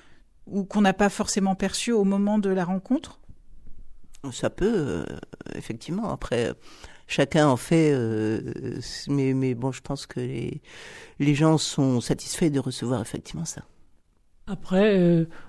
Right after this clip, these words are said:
Speaker 3: on n'a pas la prétention d'avoir la vérité, ou en tout cas d'avoir tout dit en une heure et demie.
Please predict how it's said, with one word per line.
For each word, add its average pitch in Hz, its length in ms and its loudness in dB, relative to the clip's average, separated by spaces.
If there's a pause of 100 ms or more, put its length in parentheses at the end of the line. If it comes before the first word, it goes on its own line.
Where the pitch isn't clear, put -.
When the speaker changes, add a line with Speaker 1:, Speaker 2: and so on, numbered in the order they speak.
(140)
Speaker 3:
on 175 80 4
n'a 180 140 8
pas 202 160 6
la 202 100 10
prétention 208 800 6
d'avoir 170 480 4
la 165 100 4
vérité, 175 760 4 (280)
ou 190 100 8
en 190 100 10
tout 185 120 4
cas 214 200 6
d'avoir 175 360 6
tout 247 280 10
dit 226 380 8
en 170 140 6
une 190 220 10
heure 170 180 8
et 175 60 4
demie. 160 340 2